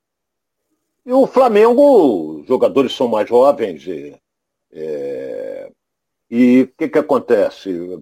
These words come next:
A covid bateu lá. E, ó, no máximo que você pode,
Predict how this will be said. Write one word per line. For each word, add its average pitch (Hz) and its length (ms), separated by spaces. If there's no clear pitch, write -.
A 127 120
covid 151 420
bateu 185 320
lá. - 300
E, 277 160
ó, 220 540
no 226 160
máximo 226 480
que - 100
você 160 380
pode, 123 720